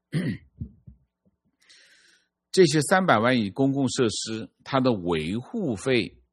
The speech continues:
通常是百分之一。啊，百分之一是什么概念？百分之一年中国的这些基建公共设施要花三万亿去维护这些公共设施。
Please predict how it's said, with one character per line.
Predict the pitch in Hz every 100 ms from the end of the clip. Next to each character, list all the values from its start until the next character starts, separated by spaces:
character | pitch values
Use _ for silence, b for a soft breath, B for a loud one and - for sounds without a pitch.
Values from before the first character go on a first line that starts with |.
| _ _ _ _ _ _ _ -
通 | 160 170
常 | 135 104
是 | 101
百 | 95 71
分 | 65
之 | 71
一。 | 80 82 85 76 _ _ _ _ _ _ _ _ _ _ _ _
啊， | - - _ _ b b b b -
百 | 107
分 | 104
之 | 117
一 | 156 185 180
是 | 156
什 | 127 98
么 | 101
概 | 113 104
念？ | 95 85 85
百 | 82 82
分 | 101
之 | 127
一 | 147 - 180 180
年 | 135 95 90 104 - -
中 | - 151 131
国 | 127
的 | 120
这 | 117 123
些 | 120 117
基 | - 135
建 | 123 135 110
公 | 117 120
共 | 120
设 | 110 113
施 | 95 - 98 98 _ b b b
要 | 113 110
花 | 101 117 104
三 | 107 - 165 151 151
万 | 147 113
亿 | 117 98 -
去 | - 117
维 | 90 78 67 82
护 | 110 185 135 - _ _ _ _ _ _ _
这 | - 110
些 | 104 87 - _ _
公 | - 95
共 | 85
设 | 78 85
施。 | 78 - 64